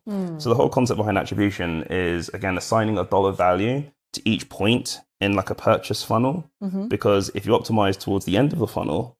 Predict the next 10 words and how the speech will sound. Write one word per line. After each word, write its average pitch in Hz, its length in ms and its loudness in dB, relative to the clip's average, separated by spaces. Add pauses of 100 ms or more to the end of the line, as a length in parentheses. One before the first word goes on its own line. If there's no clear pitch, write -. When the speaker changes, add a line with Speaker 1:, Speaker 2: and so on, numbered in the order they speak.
Speaker 2:
then 92 100 0
your 92 80 2
marketing 90 540 0
is - 180 -10
not 87 280 0
gonna 87 140 -4
be 80 120 -4
effective - 360 -6
at - 140 -10
all. - 240 -10